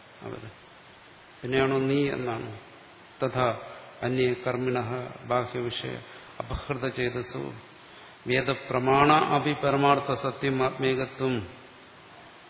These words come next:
വിനാശമിവ ഇന്ദ്രവത് മന്യമാന ഘടീയന്ത്രവത് ആരോഹ അവരോഹ പ്രകാരേ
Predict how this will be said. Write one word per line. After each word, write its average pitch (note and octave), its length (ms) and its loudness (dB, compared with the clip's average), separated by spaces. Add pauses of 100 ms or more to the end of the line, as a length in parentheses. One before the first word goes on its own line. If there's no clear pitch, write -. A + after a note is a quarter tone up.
(2250)
വിനാശമിവ B2 720 4 (440)
ഇന്ദ്രവത് B2 600 2
മന്യമാന A#2+ 500 2 (360)
ഘടീയന്ത്രവത് B2 840 0 (760)
ആരോഹ B2+ 320 2 (180)
അവരോഹ B2 360 2 (200)
പ്രകാരേ A#2+ 520 2